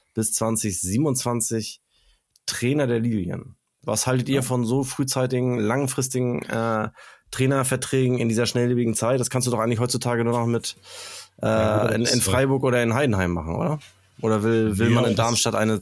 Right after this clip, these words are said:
Speaker 1: eine ähnliche Ära prägen?
Speaker 2: Nee, aber das ist ja, das ist ja Thorsten sein, sein, äh, Naturell, ne? Also er war ja über elf Jahre in Braunschweig, äh, war auch la-, läng-, läng-, langfristig denkend in Duisburg,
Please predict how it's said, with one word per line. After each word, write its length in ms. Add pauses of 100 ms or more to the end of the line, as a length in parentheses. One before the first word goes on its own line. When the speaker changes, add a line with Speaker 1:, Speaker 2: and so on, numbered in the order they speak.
(240)
Speaker 1:
eine 240
ähnliche 380
Ära 240
prägen? 480 (720)
Speaker 2:
Nee, 160
aber 140
das 180
ist 100
ja, 160
das 200
ist 120
ja 140
Thorsten 440
sein, 340
sein, 360
äh, 60
Naturell, 560 (160)
ne? 260
Also 180
er 120
war 140
ja 240 (600)
über 260
elf 200
Jahre 280
in 140
Braunschweig, 800
äh, 460 (100)
war 120
auch 260 (380)
la-, 340
läng-, 400
läng-, 340
langfristig 760
denkend 360
in 140
Duisburg, 640